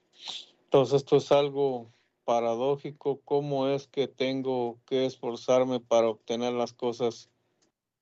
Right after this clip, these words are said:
si todo depende de Hashem? Vemos en Bereshit que el nombre <clears throat> que se ocu-,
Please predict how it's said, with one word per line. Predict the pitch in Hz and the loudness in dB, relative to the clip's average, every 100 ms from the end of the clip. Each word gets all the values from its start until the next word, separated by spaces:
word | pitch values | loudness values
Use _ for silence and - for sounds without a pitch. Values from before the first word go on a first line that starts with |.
| _ | _
si | 120 | -6
todo | - 127 123 117 | 0 4 6 6
depende | 110 - 120 120 113 | 2 0 2 4 6
de | 110 | 4
Hashem? | 107 - 139 156 - _ | 2 2 2 0 -6 _
Vemos | 156 127 165 170 170 | 0 2 2 0 0
en | 156 | 2
Bereshit | 143 135 123 143 160 175 _ _ _ _ - - _ _ _ _ | 4 2 0 0 0 0 _ _ _ _ -20 -20 _ _ _ _
que | 123 | 0
el | 127 | 2
nombre | 139 147 147 147 123 110 - _ - | 2 4 4 4 2 -4 -10 _ -12
<clears throat> | - 175 180 147 123 - | -6 -2 0 0 -4 -4
que | 131 | -6
se | - 127 | -2 -4
ocu-, | 117 147 147 | -4 -4 -4